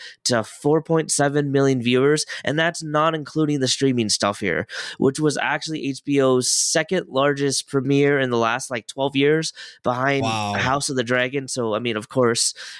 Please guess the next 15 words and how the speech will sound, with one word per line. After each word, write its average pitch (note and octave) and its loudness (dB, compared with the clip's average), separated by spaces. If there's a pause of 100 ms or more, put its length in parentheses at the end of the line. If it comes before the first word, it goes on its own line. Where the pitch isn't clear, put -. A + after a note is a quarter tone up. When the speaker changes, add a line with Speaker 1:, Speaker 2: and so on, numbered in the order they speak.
(120)
Speaker 1:
uh, F2 0
Game A#2 -2
of A#2 -4
Thrones A#2 2
has A#2 2
its G#2+ -4
built-in A2+ 0
loyal A2 2
fan B2 0
base A2 -2
there. G#2 0 (160)
So D3 0
a C3 0
fantastic D3+ -2 (460)
start C#3+ -2